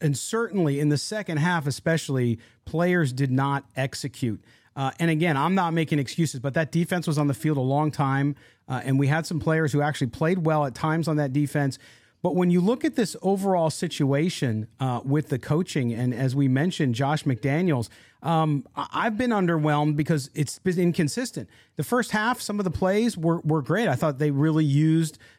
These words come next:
the imagination and the personnel well. They spread the ball out. They did all kinds of things. Uh, uh, Evan mentioned the, the rushing of Josh Jacobs. They even got Zamir White in there. Abdullah got in there with a nice play.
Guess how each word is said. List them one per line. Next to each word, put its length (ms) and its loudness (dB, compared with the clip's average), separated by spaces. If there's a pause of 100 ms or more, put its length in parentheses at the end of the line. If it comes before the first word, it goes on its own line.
the 100 2
imagination 680 2
and 100 2
the 60 0
personnel 640 -2
well. 320 0
They 100 0
spread 300 -2
the 80 0
ball 240 0
out. 140 0
They 80 0
did 120 0
all 140 0
kinds 220 -2
of 80 -4
things. 240 0 (340)
Uh, 160 0 (100)
uh, 260 -2 (220)
Evan 240 2
mentioned 400 2
the, 100 2
the 160 0
rushing 380 0
of 80 0
Josh 280 0
Jacobs. 420 -2
They 120 0
even 120 0
got 200 -2
Zamir 280 0
White 300 2
in 160 2
there. 260 2
Abdullah 440 2
got 200 2
in 80 0
there 140 2
with 100 0
a 60 2
nice 220 2
play. 420 0